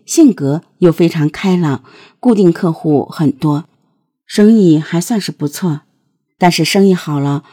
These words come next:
王小梅和客户之间的应酬也就多了起来。而赵兴华是个比较大男子主义的人，两口子为这事儿在伊犁就经常吵架。赵兴华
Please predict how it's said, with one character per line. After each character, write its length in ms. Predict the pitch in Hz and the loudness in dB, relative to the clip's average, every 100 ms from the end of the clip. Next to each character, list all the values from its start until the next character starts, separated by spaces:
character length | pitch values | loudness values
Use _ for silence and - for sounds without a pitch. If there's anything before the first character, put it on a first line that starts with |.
| _ - | _ 0
王 160 | 214 | 2
小 180 | 285 240 | 4 2
梅 160 | 165 175 | 2 0
和 160 | 214 | -2
客 240 | 208 - 285 | -6 -4 -4
户 200 | - 175 | -2 -4
之 140 | 160 | -2
间 140 | 156 170 | -2 0
的 80 | |
应 240 | 151 175 156 | 0 2 0
酬 320 | - 143 143 _ _ _ - | -2 -6 -6 _ _ _ 2
也 100 | 165 | 2
就 160 | 165 | 2
多 240 | 147 233 254 | -2 -4 -4
了 100 | 214 | -6
起 200 | - 147 | -6 -4
来。 260 | 139 135 - _ _ _ _ _ _ _ - | -4 -6 -10 _ _ _ _ _ _ _ -2
而 140 | 196 | 0
赵 220 | 247 320 | 2 0
兴 220 | 226 311 320 | 0 0 0
华 340 | 165 147 175 _ - | -2 -6 -6 _ -8
是 140 | - | -2
个 100 | - | -2
比 180 | - 143 | 0 -2
较 220 | 185 160 | 0 -2
大 220 | - 262 | -2 -2
男 300 | 175 139 160 | 0 0 0
子 140 | 247 180 | -2 -4
主 200 | 165 127 | -2 -2
义 100 | 143 | -2
的 100 | 135 | -2
人， 300 | 139 135 - _ _ _ _ _ - | -2 -4 -8 _ _ _ _ _ 0
两 200 | 220 285 | 2 2
口 220 | - 165 | 2 -2
子 100 | 160 | 0
为 200 | 175 247 | 0 0
这 200 | - 294 | 0 -2
事 200 | 190 165 | -2 -2
儿 160 | 147 143 _ | -2 -6 _
在 180 | 285 226 | 0 2
伊 220 | 220 269 | 4 4
犁 360 | 196 143 175 - _ - | 4 0 -2 -6 _ 0
就 120 | 220 | 0
经 240 | 175 240 | 2 2
常 240 | 262 175 156 | 2 0 -2
吵 240 | - 147 | -4 -8
架。 340 | - 147 143 - _ _ _ _ _ | -6 -6 -6 -12 _ _ _ _ _
赵 160 | - 285 | 0 0
兴 200 | 269 320 | 4 2
华 380 | 320 160 151 | 0 -4 -4